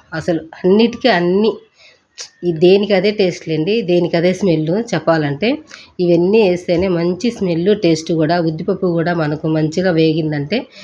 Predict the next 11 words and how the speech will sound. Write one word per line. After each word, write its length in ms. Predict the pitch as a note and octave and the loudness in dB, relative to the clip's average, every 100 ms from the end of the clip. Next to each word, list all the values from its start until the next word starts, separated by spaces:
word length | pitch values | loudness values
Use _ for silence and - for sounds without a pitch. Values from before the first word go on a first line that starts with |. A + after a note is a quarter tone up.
| - - | -20 -8
మంచి 280 | F3+ E3+ E3+ | 0 0 0
స్మెల్ 320 | G#3+ F3+ E3 | 0 0 2
వస్తుంది 380 | F3 E3+ D#3+ C#3+ | 0 -2 -4 -2
కదా, 320 | C#3 C#3+ G3+ G3+ - | -2 -2 -2 -4 -8
అలా 160 | C#3 | -4
అన్నమాట. 420 | C3 C#3 C#3+ C3 F#3 C#4+ - - - - | -2 -2 -2 -2 -4 -6 -10 -16 -16 -4
నేనైతే 440 | F3 F#3+ G3+ G3 A#3 | 2 4 2 2 2
మామూలుగా 500 | G3 E3 E3 E3+ E3+ | 2 2 0 0 0
మిరియాల 440 | D#3+ E3 E3+ E3 D#3 | 0 0 0 0 -2
రసం 260 | D3 - | -4 -4
అలా 200 | E3 D3+ | -4 -2